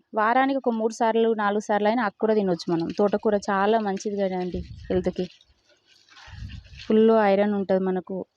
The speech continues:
అన్-, అన్ని రకాలుగా మనకు మంచిది కాబట్టి చూడండి. ఓకేనా, ఈ సీడ్స్ అన్నమాట. ఈ మొక్కను నేను ఏమన్నా వదిలేస్తా సీడ్స్ కోసము, పెద్దగా ఉన్న వాటి-, వాటిని వదిలేస్తా,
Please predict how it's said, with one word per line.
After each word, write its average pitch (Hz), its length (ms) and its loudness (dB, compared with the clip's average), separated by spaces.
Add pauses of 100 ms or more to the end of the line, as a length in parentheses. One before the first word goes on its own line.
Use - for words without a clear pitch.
(120)
అన్-, 214 520 0
అన్ని 208 160 2
రకాలుగా 214 580 2
మనకు 208 260 -4
మంచిది 202 300 2
కాబట్టి 202 420 2
చూడండి. 160 300 -4 (2000)
ఓకేనా, 208 280 2 (560)
ఈ 220 80 4
సీడ్స్ 220 340 2
అన్నమాట. 190 340 2 (160)
ఈ 240 120 2
మొక్కను 240 340 4
నేను 262 160 4
ఏమన్నా 226 460 2
వదిలేస్తా 220 500 2 (420)
సీడ్స్ - 280 2
కోసము, 240 500 0
పెద్దగా 233 240 4
ఉన్న 269 200 4
వాటి-, 240 440 0
వాటిని 220 320 0
వదిలేస్తా, 214 520 0